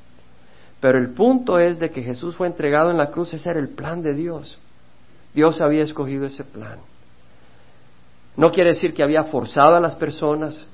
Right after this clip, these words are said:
que lo crucificaran. Dios conoce el corazón del hombre y Dios le dio la oportunidad al hombre que manifestara su maldad,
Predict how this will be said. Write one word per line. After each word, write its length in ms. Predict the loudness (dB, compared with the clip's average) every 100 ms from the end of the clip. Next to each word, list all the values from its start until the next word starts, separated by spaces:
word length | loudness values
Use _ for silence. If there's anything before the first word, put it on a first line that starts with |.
| -20 -18 -8
que 80 | -6
lo 140 | -6
crucificaran. 840 | -8 -14 -14 -14 -4 -2 -2 -4 -12 -18 -2
Dios 200 | 0 0
conoce 400 | -2 -2 -2 -4
el 80 | -8
corazón 440 | -8 -8 -8 -8
del 160 | -6 -6
hombre 320 | -6 -8 -12 -18 -20 -20 -20 -20 -20 -20 -14
y 80 | -2
Dios 220 | 2 2
le 100 | 2
dio 180 | 2 2
la 80 | 2
oportunidad 520 | 0 -4 -6 -4 0
al 80 | 0
hombre 220 | 0 -4
que 120 | -6 -4
manifestara 720 | -2 -4 -8 -10 -4 -2 -2
su 140 | -4
maldad, 520 | -2 0 -2 -4 -8